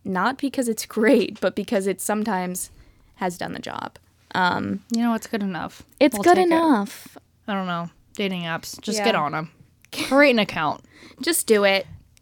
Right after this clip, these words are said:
Speaker 2: Create
Speaker 1: If you're
Speaker 2: the
Speaker 1: on
Speaker 2: Tinder
Speaker 1: the
Speaker 2: account.
Speaker 1: fence,
Speaker 2: <laughs> Just
Speaker 1: just rip
Speaker 2: do
Speaker 1: the
Speaker 2: it.
Speaker 1: Band-Aid off.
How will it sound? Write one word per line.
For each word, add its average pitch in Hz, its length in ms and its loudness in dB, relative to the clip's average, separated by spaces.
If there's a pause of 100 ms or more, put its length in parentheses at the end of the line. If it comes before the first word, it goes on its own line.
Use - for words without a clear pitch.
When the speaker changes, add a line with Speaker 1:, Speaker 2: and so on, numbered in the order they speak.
(120)
Speaker 2:
Create 302 200 4
Speaker 1:
If 302 40 6
you're 277 80 8
Speaker 2:
the 294 60 8
Speaker 1:
on 311 80 6
Speaker 2:
Tinder 277 180 6
Speaker 1:
the 247 40 8
Speaker 2:
account. 269 380 4
Speaker 1:
fence, - 380 4 (240)
Speaker 2:
<laughs> - 100 -20
Just 302 140 2
Speaker 1:
just 277 120 -2
rip 262 200 6
Speaker 2:
do 349 160 8
Speaker 1:
the 349 80 8
Speaker 2:
it. - 20 8
Speaker 1:
Band-Aid 269 360 6
off. 196 440 4